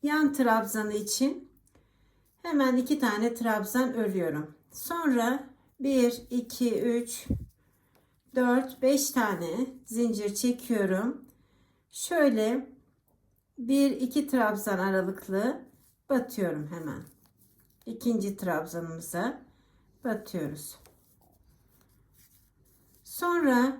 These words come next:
bir, iki, üç zincir. Aynı yere üç tane trabzan örüyorum. İki, üç. Sonra yine bir trabzan aralıklı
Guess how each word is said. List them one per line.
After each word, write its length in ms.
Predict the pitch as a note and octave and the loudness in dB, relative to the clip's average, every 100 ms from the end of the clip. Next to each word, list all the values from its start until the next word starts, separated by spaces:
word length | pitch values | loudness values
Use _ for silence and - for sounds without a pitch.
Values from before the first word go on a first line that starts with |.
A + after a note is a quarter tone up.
| - | -4
bir, 280 | B3+ B3+ A#3+ | 2 2 2
iki, 640 | - A#3+ A#3 - B3 A#3+ - | 0 -6 -6 0 2 2 0
üç 220 | C4+ C4 | -2 -2
zincir. 800 | - G#3 F#3 F3+ F3+ A3+ D4 - - _ _ _ _ | -4 -2 -2 0 0 2 0 -4 -18 _ _ _ _
Aynı 360 | - D4 E4+ C#4 | -2 0 6 6
yere 560 | A3+ G3+ F#3+ G#3+ D4 - - | 6 4 2 2 0 -6 -16
üç 320 | E4+ E4+ - | -8 -6 -6
tane 500 | - G#3 F#3 F#3 B3 - - _ _ _ _ _ | -2 2 2 2 -2 -4 -16 _ _ _ _ _
trabzan 720 | C4+ B3+ A#3+ A3+ A3+ B3+ C4 | 0 2 2 0 0 0 0
örüyorum. 580 | G#3+ F3 D#3 D3+ C#3+ - _ _ _ _ _ _ _ _ _ _ _ _ _ _ _ | -2 -2 -2 -4 -4 -12 _ _ _ _ _ _ _ _ _ _ _ _ _ _ _
İki, 800 | - A#3+ - - F#3 F#3+ C4+ - - _ _ _ _ _ _ _ _ _ _ - - _ _ _ | -6 -6 -6 -4 -2 0 -2 -6 -20 _ _ _ _ _ _ _ _ _ _ -18 -18 _ _ _
üç. 460 | B3 G#3 - - - - _ _ _ _ _ _ _ _ _ _ | -2 -2 -2 -10 -10 -12 _ _ _ _ _ _ _ _ _ _
Sonra 440 | - - F4+ F4 | -14 -4 -2 0
yine 360 | D#4 D4+ D#4 C#4+ | 4 4 4 2
bir 220 | D#4 C#4+ | 2 0
trabzan 520 | - A#3+ A3 A3 A3 | 0 2 2 0 0
aralıklı 880 | A3+ A3 G3+ G3+ - F#3+ F#3+ A#3+ E4 | 0 0 0 -2 -4 0 2 2 0